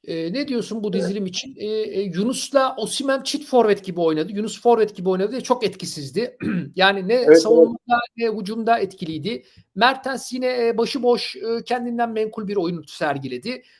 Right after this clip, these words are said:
Speaker 1: Abdülkerim Bardakçı, ben eleştiriyorum Abdülkerim Bardakçı'yı.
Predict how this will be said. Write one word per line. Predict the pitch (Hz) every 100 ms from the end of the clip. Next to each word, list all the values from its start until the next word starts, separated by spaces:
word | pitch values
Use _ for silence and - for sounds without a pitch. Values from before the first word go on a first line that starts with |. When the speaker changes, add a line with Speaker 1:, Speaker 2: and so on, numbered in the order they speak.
| _
Speaker 1:
Abdülkerim | - 208 - - 262 254
Bardakçı, | 254 254 254 233 - 254
ben | 247
eleştiriyorum | 254 240 196 - 254 220
Abdülkerim | 180 - 175 190 185
Bardakçı'yı. | 180 175 180 165 - 208 262